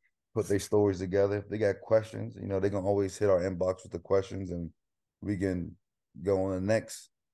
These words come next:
the next podcast and address these questions and, you know, things like that. But last thing I'm gonna say before we get out of here, man, is shout out to the kids I recruited.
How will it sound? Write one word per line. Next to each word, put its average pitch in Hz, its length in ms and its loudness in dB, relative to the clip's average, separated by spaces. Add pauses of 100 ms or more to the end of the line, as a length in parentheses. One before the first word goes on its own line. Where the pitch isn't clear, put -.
(160)
the 85 80 -6
next 117 280 -2
podcast 95 600 2
and 92 80 -6
address 92 320 2
these 98 220 -6
questions 98 600 0
and, 87 220 -6 (480)
you 107 80 -6
know, 95 100 2
things 95 240 -2
like 92 180 0
that. 87 320 6
But 90 300 -6
last 101 240 2
thing 101 100 0
I'm 113 120 2
gonna 107 120 2
say 98 220 -2
before 92 160 -6
we 90 120 -4
get 95 120 2
out 92 80 6
of 90 80 4
here, 92 140 0
man, 90 420 -4
is 82 260 -6 (520)
shout 107 220 8
out - 120 8
to 110 80 -4
the 101 100 0
kids 107 360 2
I 107 40 10
recruited. 107 600 -2